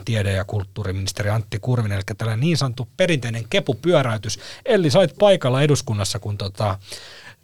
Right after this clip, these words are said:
tehtiin tätä, ää, Kepun, ää, ministerirulettia, niin oliko siellä harrastunnelma, oliko siellä kiivastunnelma, mikä siellä oli tunnelma?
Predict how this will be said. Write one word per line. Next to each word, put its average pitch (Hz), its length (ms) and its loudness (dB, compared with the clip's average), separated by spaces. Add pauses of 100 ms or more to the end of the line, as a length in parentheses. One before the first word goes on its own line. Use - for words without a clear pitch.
tehtiin 107 380 -2
tätä, 98 280 -2 (100)
ää, 101 180 -4
Kepun, 113 340 -2
ää, 92 140 -6
ministerirulettia, 110 1500 0 (260)
niin 107 320 -4 (400)
oliko 185 280 0
siellä 131 200 0
harrastunnelma, 131 1000 2 (520)
oliko 127 240 0
siellä 110 300 -2 (140)
kiivastunnelma, 117 920 0
mikä 190 240 0
siellä 92 240 -4
oli 90 140 -8
tunnelma? 92 420 -16